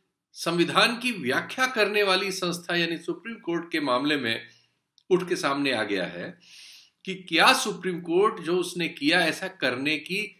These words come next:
अ, संविधान के तहत, अ, उसको ये पावर्स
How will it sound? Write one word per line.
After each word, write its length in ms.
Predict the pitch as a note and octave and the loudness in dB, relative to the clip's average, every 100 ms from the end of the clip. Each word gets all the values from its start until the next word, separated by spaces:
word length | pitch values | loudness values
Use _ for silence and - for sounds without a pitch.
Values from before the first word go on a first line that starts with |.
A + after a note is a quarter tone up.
| _ _ - | _ _ -8
अ, 360 | D3 D#3 E3 D#3 - - | -2 2 2 -2 -8 -12
संविधान 600 | - E3+ F3 D3+ A#3 B3 | -10 -4 -4 0 0 2
के 100 | G3 | -2
तहत, 520 | - G2+ F3 - - _ _ _ _ C#3+ | -2 0 -2 -2 -16 _ _ _ _ -4
अ, 480 | C#3+ D3 C#3+ C#3 - | 0 2 2 0 -4
उसको 260 | D3 - D#3+ | -8 0 4
ये 140 | C#3+ | 4
पावर्स 560 | C#3+ A#2 G#2+ G2 - | 2 -2 -2 -4 -8